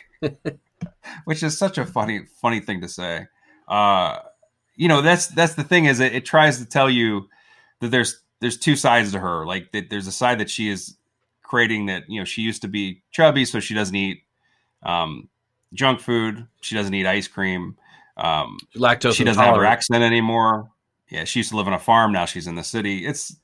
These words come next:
Speaker 1: she's lactose intolerant.
Speaker 2: She
Speaker 1: Um,
Speaker 2: is. It's,
Speaker 1: but
Speaker 2: that's something they say.
Speaker 1: But I think Raimi is saying, like, this is, like, under pressure. Her, obviously her real,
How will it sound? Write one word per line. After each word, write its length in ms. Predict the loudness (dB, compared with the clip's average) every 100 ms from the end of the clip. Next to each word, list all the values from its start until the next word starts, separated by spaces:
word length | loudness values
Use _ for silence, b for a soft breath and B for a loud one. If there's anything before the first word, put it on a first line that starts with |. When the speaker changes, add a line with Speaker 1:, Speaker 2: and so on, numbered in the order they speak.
| _ _ _ _
Speaker 1:
she's 180 | -18 -14
lactose 400 | -16 -14 -18 -18
intolerant. 300 | -18 -18 -20 b b b b -2
Speaker 2:
She 60 | 2 6
Speaker 1:
Um, 60 | 6
Speaker 2:
is. 140 | 4
It's, 120 | -4 -4
Speaker 1:
but 180 | -4 -4 -8
Speaker 2:
that's 640 | -14 -14 -10 -8 -8 -12 _
something 200 | -6 -2
they 80 | 2
say. 340 | 4 4 2 _ _ _ _ _ _ _ _ _
Speaker 1:
But 100 | 0
I 40 |
think 180 | 2 2
Raimi 360 | 4 6 6 2
is 100 | 2
saying, 260 | 0 2
like, 160 | -2 -4
this 180 | -4 -4
is, 200 | -6 -6
like, 240 | -10 -6
under 240 | -2 0 0
pressure. 360 | 2 0 0
Her, 240 | -2 -2 -4 -10 _ _
obviously 360 | 0 0 -2 -6
her 120 | -4
real, 400 | -4 -4 -4 -4